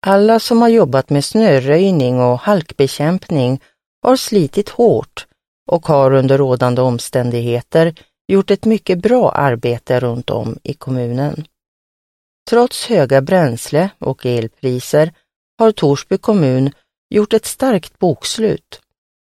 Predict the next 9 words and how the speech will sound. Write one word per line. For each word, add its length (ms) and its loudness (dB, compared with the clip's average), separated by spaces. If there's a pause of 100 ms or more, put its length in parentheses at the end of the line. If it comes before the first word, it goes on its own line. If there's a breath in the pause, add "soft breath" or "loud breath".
(140)
och 120 -2
klarar 500 4
att 200 2
hålla 280 2
budget 580 -4 (360)
med 160 2
både 240 2
högre 400 0
utgifter 760 -2